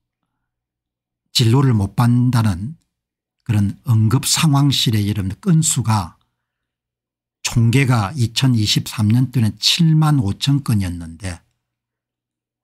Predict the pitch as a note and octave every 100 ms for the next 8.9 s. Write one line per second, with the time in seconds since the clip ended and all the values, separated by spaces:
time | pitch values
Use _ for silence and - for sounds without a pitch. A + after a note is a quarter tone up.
0 | _ - C3+ C3 B2 E3 C3+ C#3+ C3 -
1 | A2+ - - A#2+ A#2 A#2 B2+ C3+ - G#2
2 | F#2 A2+ D#3 _ _ _ C#3+ D3 D#3 D#3
3 | D3+ D3 E3+ E3+ - E3+ E3 B2 A#2 F2
4 | E2 F2+ E2+ F2 F#2+ _ _ _ _ _
5 | _ _ _ _ _ _ _ _ _ _
6 | _ _ _ _ _ _ _ _ _ _
7 | - G#2 G#2 - G#2 A#2+ C3 C3 A#2 F#2
8 | E2+ F#2 F#2 G#2 G#2 E2+ E2+ G2 -